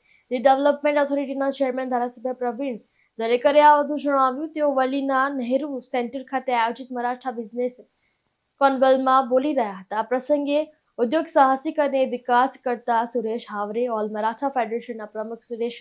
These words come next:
સુરવે, ઓલ ઇન્ડિયા મરાઠા ફેડરેશનના પ્રમુખ દિલીપ જગતાપ, મરાઠા બિઝનેસ ફોરમના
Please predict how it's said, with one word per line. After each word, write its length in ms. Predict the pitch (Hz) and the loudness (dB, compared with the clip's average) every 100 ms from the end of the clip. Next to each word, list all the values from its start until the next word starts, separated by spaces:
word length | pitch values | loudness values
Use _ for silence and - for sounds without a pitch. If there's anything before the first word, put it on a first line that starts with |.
| 214 | -10
સુરવે, 400 | 247 220 240 269 _ _ _ _ - | -8 -4 -4 -4 _ _ _ _ 2
ઓલ 180 | 262 277 | 4 4
ઇન્ડિયા 240 | 285 311 | 4 4
મરાઠા 360 | 294 285 294 311 | 6 6 6 4
ફેડરેશનના 520 | 302 262 277 285 269 | 4 2 0 0 -2
પ્રમુખ 420 | 262 262 262 269 | -2 -2 -2 -4
દિલીપ 480 | 226 254 285 269 226 _ _ - | -4 -2 -2 -4 -8 _ _ -16
જગતાપ, 500 | 220 226 214 254 277 - _ _ _ _ _ _ - | -12 -10 2 6 6 2 _ _ _ _ _ _ -4
મરાઠા 320 | 262 254 269 277 | 4 6 6 4
બિઝનેસ 520 | 285 269 294 311 - | 4 0 0 0 2
ફોરમના 520 | 269 247 247 247 262 | 4 4 2 -2 -2